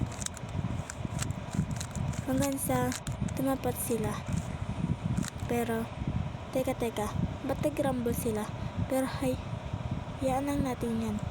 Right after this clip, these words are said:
Magpo-proceed tayo dito. Yan. Yan.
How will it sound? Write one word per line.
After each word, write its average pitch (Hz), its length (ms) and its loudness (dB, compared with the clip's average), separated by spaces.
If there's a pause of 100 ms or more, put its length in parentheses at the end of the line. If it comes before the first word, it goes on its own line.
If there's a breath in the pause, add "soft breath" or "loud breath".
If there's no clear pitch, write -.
(1000)
Magpo-proceed 254 560 -2
tayo 220 240 0
dito. 214 240 -2 (2250)
Yan. 185 160 2 (4000)
Yan. 226 140 2